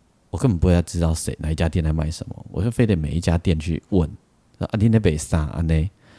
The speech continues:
好，那这个音色的道理一样，我有好多好多的资料夹，根本不会知道他是谁。我要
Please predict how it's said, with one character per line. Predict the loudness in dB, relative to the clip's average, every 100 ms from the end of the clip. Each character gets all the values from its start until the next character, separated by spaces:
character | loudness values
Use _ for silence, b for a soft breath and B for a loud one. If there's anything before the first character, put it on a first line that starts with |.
| b b b b _
好， | -16 -16 -18 _ _ _ _ _ -6
那 | -4
这 | 0 2
个 | 4
音 | 4 4
色 | 4 4
的 | 4
道 | 2 0
理 | -2
一 | -6 -2
样， | -2 -2 -8 _ b b _ _ _ _ _ _ _ -20 -2
我 | 4
有 | 6
好 | 4 -2
多 | 2 4
好 | 4
多 | 4 4
的 | 4
资 | 2
料 | 2 0
夹， | -4 -12 -18 _ _ _ _ _ _ _ _ -20 0
根 | 2
本 | 4
不 | 0
会 |
知 | 0 -2
道 | -2
他 |
是 | -4 -4
谁。 | -6 -8 -16 _ b b b -2
我 |
要 | -2